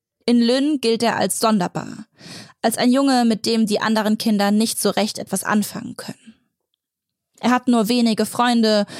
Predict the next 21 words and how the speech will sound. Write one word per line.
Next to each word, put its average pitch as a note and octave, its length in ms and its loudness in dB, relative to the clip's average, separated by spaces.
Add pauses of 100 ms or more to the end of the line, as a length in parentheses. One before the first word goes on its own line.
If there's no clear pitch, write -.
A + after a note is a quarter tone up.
(160)
fällt A3 300 -2
durch G#3 260 -2
Wutanfälle, G3+ 760 -2
Fluchen A3+ 680 0 (320)
und B3+ 340 0
merkwürdige G#3+ 1000 0 (140)
und G#3+ 240 0
sexualisierte G#3 720 0
Bemerkungen F#3+ 680 -2
auf. - 480 -14 (1200)
Einige B3+ 300 2
Eltern B3+ 300 2
verbieten A3+ 420 0
ihren G#3 240 -2
Kindern G3+ 320 0
sogar F#3+ 240 0
den F#3+ 160 0
Umgang G3+ 400 2
mit F#3 160 0
dem F3+ 320 0
Jones-Jungen. F3+ 680 0